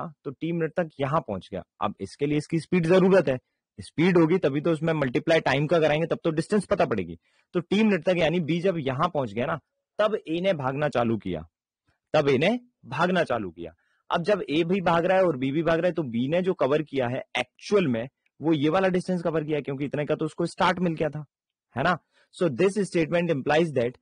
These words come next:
A will start T minute after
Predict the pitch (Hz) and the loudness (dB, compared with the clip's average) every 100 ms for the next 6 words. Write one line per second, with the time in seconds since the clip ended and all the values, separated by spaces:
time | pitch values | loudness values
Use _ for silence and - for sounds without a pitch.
0 | _ _ - 143 175 208 208 180 - - | _ _ -2 2 4 4 4 2 -4 0
1 | 139 135 151 180 180 _ _ _ 165 190 | 2 2 0 -2 -4 _ _ _ 0 4
2 | 220 196 151 147 160 - - 143 180 - | 4 4 2 2 2 -2 0 0 0 -2